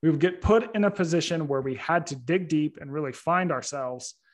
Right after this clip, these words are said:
And then we would come out on the other side and be like, "Wow, I'm a lot more capable than I ever thought."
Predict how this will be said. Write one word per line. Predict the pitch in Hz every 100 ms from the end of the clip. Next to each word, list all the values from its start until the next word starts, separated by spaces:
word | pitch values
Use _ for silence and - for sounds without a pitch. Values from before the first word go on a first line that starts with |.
| _ _ _ _
And | 147 147
then | 156 156
we |
would | 147 143
come | 202 202
out | 180
on | 156
the | 147
other | 143
side | - 170
and | 165
be | 139
like, | 123 117
"Wow, | 208 160 127
I'm | 170
a |
lot | 180 165
more | 139
capable | - 226 151 139
than | 135 135
I |
ever | 139 139
thought." | - 247 127